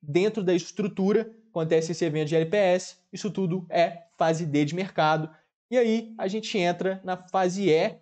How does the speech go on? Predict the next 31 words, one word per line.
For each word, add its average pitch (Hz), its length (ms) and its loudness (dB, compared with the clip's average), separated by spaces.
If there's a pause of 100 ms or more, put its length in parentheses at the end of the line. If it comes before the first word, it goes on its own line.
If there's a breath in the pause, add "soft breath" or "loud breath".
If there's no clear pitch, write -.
(160)
Qual 220 140 -2
que 233 80 0
é - 20 4
a 220 60 0
característica 220 680 0
da 208 80 2
fase 202 340 0
E? 170 240 2 (140)
Cara, 208 320 2
uma 143 140 -2
tendência 185 800 -2 (320)
fora 220 440 2 (400)
da 208 360 0
gama 175 420 2
de 165 100 -2
negociação, 175 760 0 (400)
fora 180 560 2
da 165 140 0
faixa 170 640 0
de 160 120 -2
preço, 151 380 0
né? 156 140 -4
Fora 165 360 0
da 160 100 -2
estrutura. 185 840 0 (140 loud breath)
Ou 180 100 -2
seja, 165 260 0
o - 20 0
movimento 160 420 -2
de - 120 -10
tendência 165 600 -2